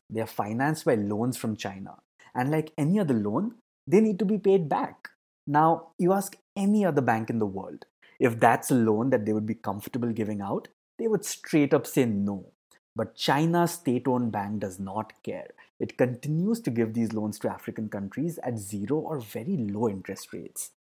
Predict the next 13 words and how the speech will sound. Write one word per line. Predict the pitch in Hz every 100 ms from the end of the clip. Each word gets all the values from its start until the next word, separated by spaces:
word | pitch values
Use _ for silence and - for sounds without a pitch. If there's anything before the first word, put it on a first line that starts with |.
| _
Once | 131 196 196
again, | 131 117 104 - _ _ _ 113
none | 139 208
of | 214 160
this | 175 -
is | 190
out | 180 190
of | 185
the |
kindness | - - 113 131 127 113
of | 101
their | 101 95
hearts. | - - - -